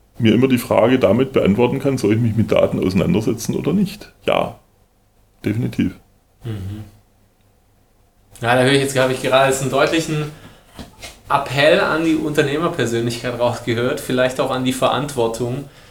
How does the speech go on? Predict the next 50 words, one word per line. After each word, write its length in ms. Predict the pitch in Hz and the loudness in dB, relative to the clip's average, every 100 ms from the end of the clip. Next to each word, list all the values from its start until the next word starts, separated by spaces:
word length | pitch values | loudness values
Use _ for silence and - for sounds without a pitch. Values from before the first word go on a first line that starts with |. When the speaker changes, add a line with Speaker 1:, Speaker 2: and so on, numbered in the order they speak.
| - | -20
Speaker 2:
zu 160 | - 127 | -6 -4
sagen, 560 | 113 117 117 120 120 | 0 2 2 0 -6
äh, 380 | 123 120 117 120 120 - - - | -6 -6 -4 -6 -8 -10 -14 -12
beziehungsweise, 800 | 117 - 147 147 120 120 110 107 | -8 -6 -6 -4 -2 -2 -2 -6
ja, 240 | 98 151 | -6 -6
muss 280 | 160 113 110 | -6 -8 -8
man 120 | 110 | -8
ja 60 | 107 | -8
schon 200 | 151 185 | -6 -2
sagen, 280 | 120 104 107 | -2 -2 -8
das 120 | 107 | -12
Bild, 360 | - 120 139 | -6 -6 -4
wenn 100 | 117 | -6
man 140 | 113 117 | -4 -6
es 100 | - | -6
selber 300 | 110 117 123 | -4 -4 -6
nicht 240 | 139 - | -8 -8
macht, 280 | 139 156 - | -8 -8 -10
dann 140 | 123 | -12
wird's 360 | 123 - - - - 139 | -12 -12 -16 -18 -20 -14
jemand 280 | 123 131 127 | -12 -10 -8
anderes 440 | 160 185 120 113 | -6 -4 -4 -6
vielleicht 360 | - 113 113 - | -8 -8 -8 -8
irgendwann 360 | 117 113 110 | -10 -8 -8
machen 320 | 110 113 - 135 | -8 -10 -10 -10
und 100 | 117 | -10
es 140 | 117 | -8
hat 140 | 120 | -10
vielleicht 320 | - 117 117 - | -8 -6 -6 -8
zur 120 | 117 | -12
Konsequenz, 720 | - 117 113 110 113 127 - | -10 -10 -10 -6 -4 -6 -6
dass, 340 | 117 113 - - - _ - - _ | -6 -6 -10 -16 -20 _ -20 -20 _
äh, 160 | - 113 | -4 -4
manche 340 | 110 117 131 | -4 -6 -8
Unternehmen 580 | 127 123 120 113 120 143 | -8 -8 -8 -6 -8 -8
das 160 | 131 - | -8 -8
nicht 200 | 127 123 | -10 -8
überleben 440 | 117 113 127 147 | -6 -4 -4 -2
werden, 280 | 117 117 - | -4 -4 -6
insbesondere 640 | 139 - 123 123 131 127 | -10 -8 -4 -2 -2 -4
in 80 | 123 | -4
dem 140 | 120 120 | -6 -8
Umfeld, 480 | 127 - 131 127 | -10 -4 -2 -2
wie 80 | 123 | -4
du 60 | 120 | -8
es 100 | 120 | -6
vorher 240 | 123 123 | -2 -2
schon 220 | 123 120 | -2 -6
gesagt 340 | 117 110 113 - | -6 -4 -4 -2
hast, 280 | 143 143 | -4 -6